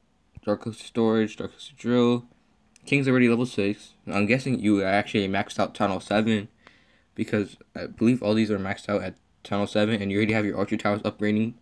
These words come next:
They're almost maxed out, just one more level. Hi, Master Derp. I remember you from yesterday's live stream, too.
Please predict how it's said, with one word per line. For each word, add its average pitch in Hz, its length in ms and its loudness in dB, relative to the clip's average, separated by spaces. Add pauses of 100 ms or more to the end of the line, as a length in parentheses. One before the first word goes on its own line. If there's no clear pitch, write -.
(340)
They're - 120 -4
almost 123 260 2
maxed 98 300 -4
out, 95 120 2
just 101 140 -4
one 101 120 0
more 104 140 0
level. 92 380 -6 (420)
Hi, 139 180 6
Master 120 400 0
Derp. 120 280 2 (1300)
I 113 100 0
remember 135 160 4
you 127 60 4
from 120 200 2
yesterday's 117 360 0
live 98 200 -4
stream, - 180 -10
too. 110 240 0